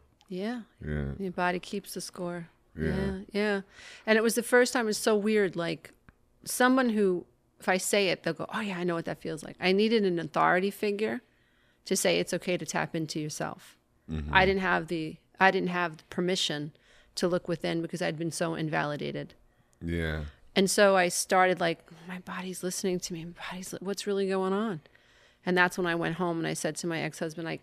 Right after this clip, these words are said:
Speaker 1: can't pretend anymore. Like, I'm so unhappy." And he said, "Well, you're crazy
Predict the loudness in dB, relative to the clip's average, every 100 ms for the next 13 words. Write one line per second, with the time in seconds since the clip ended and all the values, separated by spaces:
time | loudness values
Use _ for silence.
0 | -12 -12 -4 -2 -2 -4 -8 -6 -6 -6
1 | -6 -6 -6 -6 -4 -4 -6 -8 _ -8
2 | -8 -10 -20 -8 -4 -2 -2 -4 -2 0
3 | -2 -4 -6 -6 -4 -6 -6 _ _ _
4 | _ _ _ -20 -20 -20 _ 0 0 0
5 | -2 0 -4 -2 -6 -6 -6 -8 -6 -6
6 | -6 -10